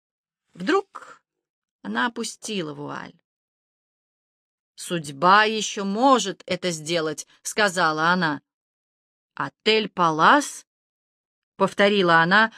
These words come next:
уясняя себе. "Ад, претворённый в чистилище. То же самое место, о, святая Мария, то же самое место".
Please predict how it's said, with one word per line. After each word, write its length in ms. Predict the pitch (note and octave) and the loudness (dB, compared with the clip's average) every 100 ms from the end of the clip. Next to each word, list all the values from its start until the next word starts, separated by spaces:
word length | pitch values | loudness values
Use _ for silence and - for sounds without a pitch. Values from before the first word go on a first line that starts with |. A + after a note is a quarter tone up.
| - | -2
уясняя 680 | A#3 A#3 G3 G#3+ G3+ F#3 F#3 | 0 0 -2 -4 0 0 -2
себе. 580 | - G#3 F#3 F#3 E3 - - - _ - | -4 -6 -2 0 -2 -6 -14 -20 _ 2
"Ад, 360 | B3+ D#4 D4 _ _ - - _ _ _ _ - | 6 6 2 _ _ -20 -20 _ _ _ _ -4
претворённый 680 | G3 G3+ E3+ F3+ G3+ F#3+ F#3 | -2 0 0 2 2 -2 -2
в 40 | |
чистилище. 880 | - G3 - F#3+ G3+ E3+ - F3 E3 _ _ _ _ _ - - | -6 -10 -8 -6 -4 -4 -6 -10 -14 _ _ _ _ _ -20 0
То 160 | C4+ C4+ | 2 4
же 120 | C#4 | 0
самое 420 | - D4+ D4 D4+ | 0 0 2 0
место, 540 | D4 A#3 F3 - F3 - | 0 0 -4 -4 -4 -2
о, 160 | - C4+ | 0 2
святая 540 | D#4 A#3 A3+ G#3+ G3+ G3+ | 0 -4 0 2 2 4
Мария, 480 | G3+ A3 G#3+ F3+ - - - | 2 2 0 -2 -4 -6 0
то 160 | E4 | 0
же 120 | D#4+ | 0
самое 500 | D#4+ - E4+ E4 E4+ | -4 -2 -2 -2 -6
место". 580 | F4 F4+ G#3 - - D3+ | -4 -2 -4 -6 -12 -16